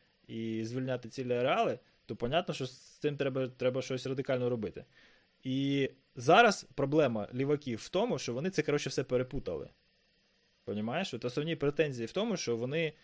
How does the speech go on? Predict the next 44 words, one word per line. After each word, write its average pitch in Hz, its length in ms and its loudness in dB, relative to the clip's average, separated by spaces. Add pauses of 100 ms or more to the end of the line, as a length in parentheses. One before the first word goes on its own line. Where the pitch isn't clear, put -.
(340)
вони, 131 240 0
коротше, 175 280 2
починають 151 400 -2
стрибати 156 520 2
на 139 160 -2
людей 151 340 2
не 143 120 -2
за 139 100 -2
те, 240 140 2
що 262 140 0
вони 190 140 0
починають 147 560 -4
якісь 127 220 -10
наукові 131 340 -4
знання 123 260 -4
використовувати 117 640 0
неетично, 104 440 -8
а 120 60 -4
за 127 80 -2
те, 170 80 -2
що 165 140 -2
вони 156 140 0
просто 160 280 -2
відкривають 147 500 0
рота 160 340 0 (380)
і 127 160 -4
заявляють 143 480 2
про 147 120 0
те, 170 120 2
що 156 140 -2
ці 160 160 2
знання 160 320 4
є. 156 340 6 (800)
І 123 60 -4
от, 135 260 0
от 123 160 0
це, 202 100 4
блін, 165 240 2
капець 170 300 0
проблема. 151 460 -2 (1400)
От 110 120 -10 (420)
етика 185 340 4
перемістилася 151 840 0
з, 127 100 -6